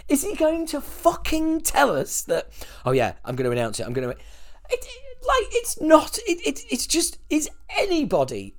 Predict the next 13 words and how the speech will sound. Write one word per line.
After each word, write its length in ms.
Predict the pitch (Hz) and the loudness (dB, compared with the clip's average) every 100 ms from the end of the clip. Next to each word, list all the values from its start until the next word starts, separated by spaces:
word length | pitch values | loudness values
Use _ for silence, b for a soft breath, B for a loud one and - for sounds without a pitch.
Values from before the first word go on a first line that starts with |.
| - - - - - 453 | -16 -14 -14 -14 -8 0
anybody 800 | 440 415 302 170 139 - 101 82 - b b b b | 2 2 2 2 2 0 -8 -10 -14 b b b b
in 200 | 247 262 - - | -4 -4 -8 -8
any 320 | - 403 392 | -6 -4 -2
kind 280 | - 233 220 | 4 6 6
of 140 | 202 | 4
rush 340 | 196 151 - - | 6 6 4 -6
to 80 | 147 | 0
find 320 | 175 165 156 | 4 6 6
out 240 | 139 127 - | 2 2 0
who 240 | 151 165 | 4 4
the 120 | 170 | 4
new 460 | 156 165 190 196 196 | 0 2 2 2 0
singer 500 | - 170 170 120 | -2 -2 -2 -4